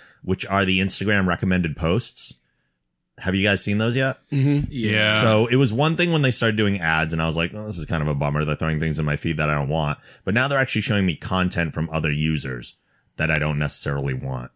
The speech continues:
Speaker 1: So I, I, there's no way to block it is the biggest thing. Like, I can
Speaker 4: No.
Speaker 1: say temporarily hide this, but I can't just stop it from showing up, unfortunately. Um, but the,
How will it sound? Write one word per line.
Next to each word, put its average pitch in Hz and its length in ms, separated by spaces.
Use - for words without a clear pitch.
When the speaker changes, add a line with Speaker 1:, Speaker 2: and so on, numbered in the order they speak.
Speaker 1:
So 73 380
I, 90 340
I, 90 300
there's 101 240
no 110 120
way 110 120
to 90 80
block 85 360
it 107 200
is 73 140
the 78 80
biggest 80 340
thing. 113 400
Like, 98 180
I 107 120
can 117 80
Speaker 4:
No. 113 40
Speaker 1:
say 110 220
temporarily 90 580
hide 78 280
this, 95 160
but 76 100
I 73 60
can't 80 280
just - 280
stop - 320
it - 120
from 98 160
showing 104 360
up, 98 120
unfortunately. 113 760
Um, 78 580
but 120 200
the, 123 120